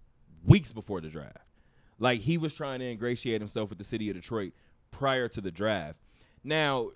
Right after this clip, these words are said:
Jalen Green was brought up, and they said, "Did you guys want Jalen Green? Did you guys want Jalen Green?" Whatever the case may be. And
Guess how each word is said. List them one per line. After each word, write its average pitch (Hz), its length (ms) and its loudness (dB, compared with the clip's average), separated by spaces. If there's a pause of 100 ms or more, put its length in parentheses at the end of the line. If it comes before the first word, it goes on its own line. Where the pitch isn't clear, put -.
(120)
Jalen 160 400 2
Green 156 560 -4
was 120 120 -4
brought 117 300 2
up, 113 160 0
and 113 100 -4
they 120 80 0
said, 117 220 -4
"Did 110 140 -4
you 113 80 -2
guys 117 180 2
want 107 160 -6
Jalen 107 240 -4
Green? 123 160 -6
Did 113 100 -8
you 104 60 -14
guys 104 180 -2
want 95 160 -8
Jalen 95 220 -8
Green?" 175 180 -6
Whatever 240 300 0
the 185 60 -4
case 170 280 -2
may 120 160 -4
be. 175 360 -4 (1000)
And 147 400 2